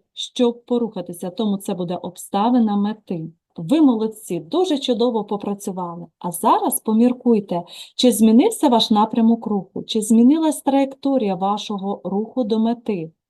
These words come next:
Якщо так, то що спонукало до цього? Що ви зробили для того, щоб стати на одну сходинку вище до мети? Продовжіть фразу.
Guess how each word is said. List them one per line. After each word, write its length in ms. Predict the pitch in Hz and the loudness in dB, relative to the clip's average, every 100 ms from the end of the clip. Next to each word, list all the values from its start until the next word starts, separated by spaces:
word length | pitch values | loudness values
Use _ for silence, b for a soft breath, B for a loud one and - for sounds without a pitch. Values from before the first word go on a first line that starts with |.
| _ - | _ -10
Якщо 360 | 196 - - | -10 -8 -10
так, 440 | 175 190 220 - _ | -8 -4 -4 -4 _
то 120 | 175 | -12
що 260 | 170 - 196 | -12 -10 -10
спонукало 680 | - 165 160 165 170 160 160 | -12 -10 -10 -8 -10 -10 -8
до 140 | 160 | -8
цього? 440 | 160 - 160 165 160 B B | -8 -8 -8 -10 -14 B B
Що 360 | - - 269 240 | -4 2 4 4
ви 100 | 190 | 2
зробили 480 | - 196 170 175 170 | 0 -2 0 -2 -2
для 160 | 170 | -6
того, 540 | 170 196 294 339 156 - _ | -4 0 0 0 -4 -6 _
щоб 420 | - - 185 180 _ - | -8 -2 -2 -4 _ -14
стати 540 | - - 202 262 208 | -8 -2 0 0 -2
на 180 | 185 175 | 0 -2
одну 280 | 165 185 254 | -2 0 -2
сходинку 800 | - - 180 196 196 202 190 - | -4 -8 -4 -2 -4 -4 -8 -8
вище 640 | 156 170 160 - - 160 _ _ - | -8 -6 -6 -8 -10 -14 _ _ -18
до 180 | - 170 | -10 -8
мети? 340 | 170 165 156 _ _ _ _ _ _ _ _ _ _ _ _ _ | -8 -10 -14 _ _ _ _ _ _ _ _ _ _ _ _ _
Продовжіть 480 | - 415 349 226 202 | -4 -2 0 -2 -6
фразу. 560 | - 185 165 165 170 | -8 -8 -8 -10 -14